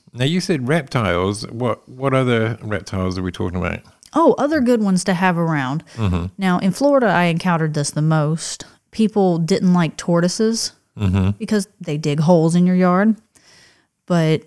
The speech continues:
Speaker 2: a lot of tortoises and turtles are protected.
Speaker 1: Yeah, they are.
Speaker 2: A lot of them are protected.
Speaker 1: Mm-hmm.
Speaker 2: And these little guys are gonna be coming out in the springtime crossing the road.
Speaker 1: Mm-hmm.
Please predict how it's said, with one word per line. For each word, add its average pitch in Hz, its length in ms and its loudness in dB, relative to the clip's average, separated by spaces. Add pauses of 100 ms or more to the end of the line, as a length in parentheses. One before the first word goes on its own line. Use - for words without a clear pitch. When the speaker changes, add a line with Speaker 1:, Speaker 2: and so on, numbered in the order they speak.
Speaker 2:
a 170 80 -2
lot 170 240 0
of 208 80 0
tortoises 220 560 4
and 180 280 -2
turtles 196 600 2 (260)
are 170 120 -2
protected. - 720 -6 (600)
Speaker 1:
Yeah, 92 340 -2 (100)
they 85 160 -4
are. 101 180 -4
Speaker 2:
A 151 80 0
lot 165 340 2
of 180 120 0
them 185 180 0
are 180 60 0
protected. 170 680 -2
Speaker 1:
Mm-hmm. - 420 -16
Speaker 2:
And 190 220 4
these 269 240 2
little 226 180 4
guys 180 280 2
are 175 40 2
gonna 165 400 0 (380)
be 185 100 -2
coming 180 320 2
out 165 220 0
in 170 80 2
the 165 80 2
springtime 175 560 2
crossing 165 480 0
the 151 100 -2
road. 156 460 2 (160)
Speaker 1:
Mm-hmm. 95 440 0